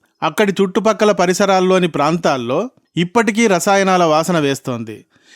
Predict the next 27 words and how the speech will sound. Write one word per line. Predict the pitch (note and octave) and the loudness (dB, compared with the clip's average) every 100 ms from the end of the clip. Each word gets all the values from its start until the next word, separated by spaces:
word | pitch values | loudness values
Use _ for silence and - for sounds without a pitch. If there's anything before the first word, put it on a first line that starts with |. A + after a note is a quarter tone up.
| - | -6
ఇక్కడ | F3+ A3 G#3 | -2 0 2
ఎన్నో | E3 F#3 A3 | 2 4 4
ఎకరాల | G3+ F3+ G3+ G3 | 2 2 2 2
వ్యవసాయం | F3 D#3 E3+ G3 F#3+ F#3+ | 2 2 0 0 2 2
నాశనమైంది. | D#3 D3 F3 F3+ D3 B2 A2+ G#2+ _ - D#3 | 0 0 0 0 0 -2 -6 -12 _ -6 0
చాలామంది | F3 G#3+ G#3 G3+ F#3 | 2 2 2 2 0
పిల్లలు | D#3 E3+ F#3+ | 2 2 2
వికలాంగులు | C#3+ C3+ E3 F#3 F#3 D#3+ | 0 0 2 2 2 0
అయ్యారు. | C3 B2 A#2 G#2+ - _ - | 0 -2 -6 -10 -18 _ -2
మా | D#3 E3+ | 0 0
జాతి, | D3+ D#3 F3+ F#3 D#3+ A#2 - | 0 2 0 0 -2 -4 -6
అంటే | D#3 F3+ | -2 0
మా | G3 E3+ | 0 0
బలూచ్ | C3+ B2+ E3+ A3+ G#3+ | 0 0 2 2 0
జాతి | F#3 F3+ D#3+ | 0 0 0
నాశనం | C#3 C3 F3 G#3+ G#3 | -2 0 0 0 2
అయినా | F3+ E3+ G3+ | 2 2 0
పర్వాలేదు | G#3 C#3+ D#3+ G3+ G3+ E3 C#3 | 0 0 2 2 2 2 0
అని | A#2+ D3+ A#3 A#3+ - - | 0 0 -2 -4 -16 -14
వారు | B2 C3+ E3+ G3 | -4 0 2 2
ఇలా | D3+ D#3 F3+ D3+ | 2 2 2 2
ఇక్కడ | D3 B2+ D#3+ | -2 -2 0
అణుపరీక్షను | D3+ C3 C#3 D#3+ F3 C#3+ - D#3+ D3 | 0 0 -2 0 0 -2 -2 -4 -4
చేశారు. | B2 C3 A2+ A2 A2 _ - | -6 -6 -8 -10 -20 _ -4
ఇలాంటి | D#3 F3 G#3+ G3+ | 0 2 0 -2
పాకిస్తాన్ | E3+ E3 F3 F#3+ - D#3+ | 0 0 0 -2 0 0
వద్ద | C#3+ B2 A2+ | 0 -4 -2